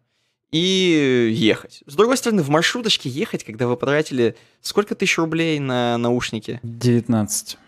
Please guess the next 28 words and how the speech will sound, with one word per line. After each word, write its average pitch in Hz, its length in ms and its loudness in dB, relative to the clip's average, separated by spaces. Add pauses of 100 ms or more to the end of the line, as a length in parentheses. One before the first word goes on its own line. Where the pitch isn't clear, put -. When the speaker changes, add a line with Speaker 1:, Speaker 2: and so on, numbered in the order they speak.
Speaker 1:
Девятнадцать 190 340 0
тысяч - 160 0
рублей 165 220 0
на 165 120 0
наушники, 156 540 -4
ну, 220 340 -8 (280)
как-то - 840 0
уже 156 400 4
становится 156 540 0
не 151 100 2
так - 380 0
привлекательно, 113 760 0
казалось 98 440 0
бы. - 140 -14 (800)
Но, 123 360 4
Speaker 2:
Слушай, 120 180 0
Speaker 1:
тем 214 140 4
не 220 60 6
Speaker 2:
ну, 185 60 4
Speaker 1:
менее. 127 160 -2 (380)
Speaker 2:
с - 460 2
одиннадцатым 135 880 2
я 123 220 4
уже 123 180 4
видел 113 280 2
людей 98 360 0
в, 98 180 -4
м, 98 260 0